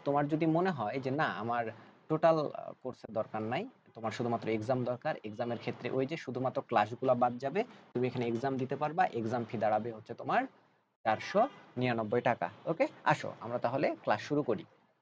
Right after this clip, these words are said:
দেখো, প্রথম একটা প্রশ্ন, সেটা হচ্ছে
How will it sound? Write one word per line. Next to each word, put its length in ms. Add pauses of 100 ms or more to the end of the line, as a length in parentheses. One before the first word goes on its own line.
(920)
দেখো, 260
প্রথম 240
একটা 160
প্রশ্ন, 440
সেটা 280
হচ্ছে 380